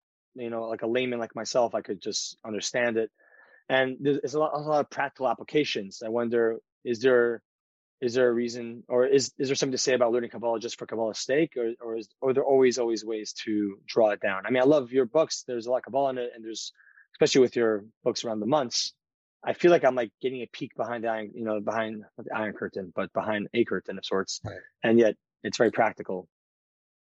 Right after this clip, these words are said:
Speaker 2: No, Kabbalah, the, the whole, the whole, you know, the whole Torah is a soy, the whole teaching is the deeper, se-, the inner teaching of the Torah. <coughs> Let's say,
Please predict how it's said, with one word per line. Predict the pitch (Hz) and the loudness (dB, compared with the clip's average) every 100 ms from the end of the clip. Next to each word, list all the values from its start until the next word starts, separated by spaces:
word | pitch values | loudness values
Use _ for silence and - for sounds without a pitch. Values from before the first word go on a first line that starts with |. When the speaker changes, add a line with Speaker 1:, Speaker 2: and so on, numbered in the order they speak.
| - | 2
Speaker 2:
No, | 165 | 4
Kabbalah, | 160 151 233 269 - - _ _ _ _ _ - | 4 6 8 8 6 -2 _ _ _ _ _ -2
the, | 135 139 | 0 0
the | 127 | 0
whole, | 131 175 147 | 4 4 2
the | 127 131 | -2 2
whole, | 196 202 151 135 _ _ _ _ _ _ _ _ - - | 4 4 2 -4 _ _ _ _ _ _ _ _ -20 -12
you | - | -8
know, | 120 | -6
the | 110 | -4
whole | 113 160 | -4 -4
Torah | - 147 | 0 0
is | 110 | 0
a | 107 | -2
soy, | - 120 | -4 -4
the | 101 | -4
whole | 127 123 107 - - | -4 -4 -8 -14 -6
teaching | 147 117 110 | -6 -4 -6
is | 95 | -4
the | 101 104 | -4 -6
deeper, | 101 120 107 | -8 -8 -8
se-, | - 107 | -10 -10
the | 110 98 - | -8 -8 -6
inner | 120 | -6
teaching | 107 117 104 | -4 -6 -6
of | 95 | -6
the | |
Torah. | - 139 107 107 - _ _ _ _ _ _ _ _ _ _ - | -4 -2 -2 -4 -8 _ _ _ _ _ _ _ _ _ _ 2
<coughs> | - - | 4 6
Let's | 151 147 | 4 4
say, | 147 | 2